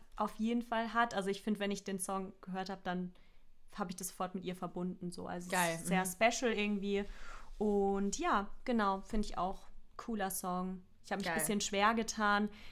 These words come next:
Speaker 1: diese Woche so fünf Banger rauszuholen irgendwie. Also
Speaker 2: Ja.
Speaker 1: so, es, es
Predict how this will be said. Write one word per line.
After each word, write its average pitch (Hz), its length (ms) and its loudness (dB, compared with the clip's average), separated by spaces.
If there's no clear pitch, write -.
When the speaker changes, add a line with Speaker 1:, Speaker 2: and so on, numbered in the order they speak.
Speaker 1:
diese 208 240 2
Woche 208 260 2
so 196 140 2
fünf 214 400 0
Banger 208 680 2
rauszuholen 220 880 2
irgendwie. 220 640 2
Also 208 180 4
Speaker 2:
Ja. 220 240 10
Speaker 1:
so, 202 300 6
es, - 600 -8
es 214 160 -4